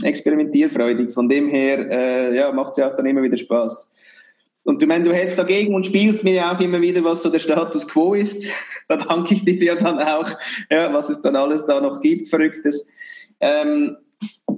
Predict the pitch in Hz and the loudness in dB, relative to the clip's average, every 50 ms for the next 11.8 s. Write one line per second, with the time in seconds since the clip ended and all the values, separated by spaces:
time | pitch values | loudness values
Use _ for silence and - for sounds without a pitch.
0 | - _ - 170 - 190 180 180 190 190 208 208 214 208 185 185 185 185 190 185 | -6 _ -2 0 2 2 2 2 0 0 -2 -2 -2 0 0 2 2 2 0 0
1 | 185 190 175 180 180 196 196 190 180 - 120 120 110 160 180 185 - 220 214 - | 0 0 0 0 0 0 0 -2 -2 -2 -2 -2 -2 0 -2 -2 -2 -4 -2 0
2 | 185 160 156 170 170 - 175 165 151 - - - - 151 151 151 151 151 151 151 | 0 0 0 0 -2 -2 -2 -2 -2 -2 -4 -4 -2 0 0 0 0 -2 -2 -2
3 | 147 - - - - - - _ - 147 147 147 175 170 175 170 - 165 160 156 | -2 -4 -6 -10 -16 -20 -12 _ -2 0 0 2 2 2 0 0 0 -2 0 0
4 | 156 160 165 180 - 107 127 123 - - - 101 - 156 160 165 170 185 196 202 | 0 0 -2 -2 -4 -4 -6 -8 -10 -12 -16 -10 -6 -2 2 2 2 2 2 0
5 | 196 185 180 175 175 175 - 165 165 165 165 160 160 156 151 156 151 - - - | 0 0 0 0 -2 -2 -2 -2 -2 0 -2 -2 -2 -2 0 -2 -2 -2 -6 -6
6 | - 151 147 143 139 135 147 175 180 190 180 175 160 156 156 - - 156 147 147 | -2 0 2 2 2 0 -2 -2 -2 -2 -2 0 0 -2 -2 -4 -6 -6 -6 -4
7 | - 151 147 151 143 143 135 - - 139 - - 135 143 151 160 180 190 185 - | -2 -2 0 0 0 0 -2 -4 -6 -6 -2 -2 0 2 2 2 2 2 0 0
8 | 156 156 156 151 - - 160 170 190 214 262 - - - - _ _ _ _ _ | 0 -2 -2 -2 -2 -4 -2 0 2 2 2 0 -4 -10 -20 _ _ _ _ _
9 | _ _ _ _ _ _ - 147 147 147 147 - - 160 165 151 147 147 156 160 | _ _ _ _ _ _ -4 -2 -2 -2 -2 -2 -2 0 0 2 0 0 0 0
10 | 160 165 160 160 - 147 143 147 147 143 147 143 147 143 147 - 139 143 147 147 | 0 -2 -2 -2 -2 -2 0 0 -2 -2 -2 -2 -2 0 0 0 0 0 0 -2
11 | 147 - - - - 139 139 135 127 131 127 123 113 107 - | -4 -6 -12 -8 -2 0 0 0 0 0 2 2 2 2 0